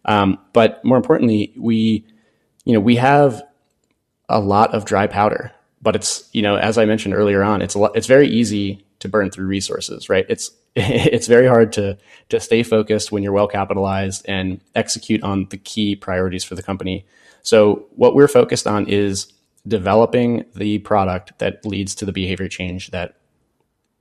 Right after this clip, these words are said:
is necessary. Uh, our company mission is to solve the metabolic health crisis. And it is, you, you currently have half a billion people globally with preventable type two diabetes. And that number is increasing at an increasing rate.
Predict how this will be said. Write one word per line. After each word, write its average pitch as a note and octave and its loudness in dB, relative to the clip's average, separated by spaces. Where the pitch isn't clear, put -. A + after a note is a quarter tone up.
is G2+ -4
necessary. - -6
Uh, F#2 -6
our A2+ 4
company A#2+ -2
mission G2+ -2
is F#2+ -4
to - -12
solve F#2+ 0
the F#2 -6
metabolic F2+ -4
health - -10
crisis. - -8
And F#2+ -4
it G#2 0
is, G2 2
you, G#2 -4
you G#2 -6
currently A#2 0
have F#2+ -2
half - -2
a A2 0
billion G2 -2
people G2+ -8
globally F#2+ -2
with F#2 -8
preventable F#2+ -4
type - -6
two - -12
diabetes. F2+ -6
And F#2+ -4
that G2+ 2
number G2+ 2
is F#2+ -2
increasing G2 -6
at F#2 -4
an F#2 -4
increasing F#2+ -8
rate. F#2 -6